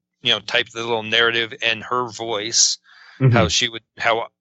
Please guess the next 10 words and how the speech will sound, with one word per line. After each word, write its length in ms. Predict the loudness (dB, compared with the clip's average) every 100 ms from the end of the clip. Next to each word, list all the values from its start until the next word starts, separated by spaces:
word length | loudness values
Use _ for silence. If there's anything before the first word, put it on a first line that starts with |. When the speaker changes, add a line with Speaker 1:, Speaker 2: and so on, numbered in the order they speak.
| _ -2
Speaker 1:
my 240 | 4 4
version 360 | 4 0 -4 -8
of 80 | -8
her 140 | -8
would 160 | -8 -4
type, 320 | -2 -2 -6 -20 -18 -16 -16 -20 _ _ -20 -8 -4 -2
or 140 | -2 0
what 160 | 0
they 80 | -2
would, 160 | -2